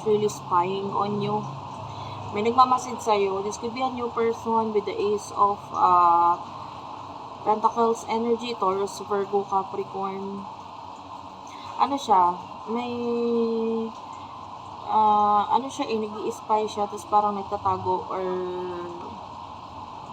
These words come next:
hindi siya nagpaparamdam sa'yo. So, yeah, nandiyan lang siya para magmasid. This could be,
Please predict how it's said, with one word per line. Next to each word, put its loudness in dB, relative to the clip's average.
hindi 0
siya -2
nagpaparamdam 2
sa'yo. 4
So, 4
yeah, 2
nandiyan 0
lang 2
siya 2
para 4
magmasid. -2
This -2
could -4
be, -2